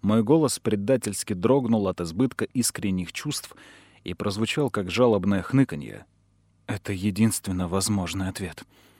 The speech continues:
произнесла Деста. Осторожно подняла щеколду и бесшумно исчезла в темноте коридора.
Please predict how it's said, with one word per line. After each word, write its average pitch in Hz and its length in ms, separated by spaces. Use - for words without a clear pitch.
произнесла 113 680
Деста. 151 480
Осторожно 120 640
подняла 92 460
щеколду 123 640
и 71 80
бесшумно 117 600
исчезла 127 560
в - 80
темноте 117 440
коридора. 90 600